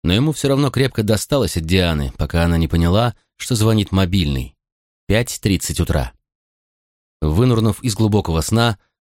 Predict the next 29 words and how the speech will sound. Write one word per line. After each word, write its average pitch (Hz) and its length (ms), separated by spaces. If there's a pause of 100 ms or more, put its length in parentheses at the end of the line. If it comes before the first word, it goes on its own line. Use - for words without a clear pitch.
(100)
она 120 300
уставилась 117 540
на 98 100
голубой 101 420
экран, 120 340
мерцающий 95 540
в - 80
полной 98 360
темноте, 104 460
чтобы 95 300
выяснить, 98 560 (240)
на 85 180
кого 101 300
сейчас 131 460
будет 98 340
орать. 87 460 (500)
Но 104 120
оказалась 147 440
лишена 104 420
этого 90 280
удовольствия. 80 720 (1120)
«Майор?» 170 540 (580)
«Извините, 90 460
Диана». 73 400 (1200)
«Еще 214 240
очень 180 220
рано. 156 440 (380)
Или 131 120
очень 127 320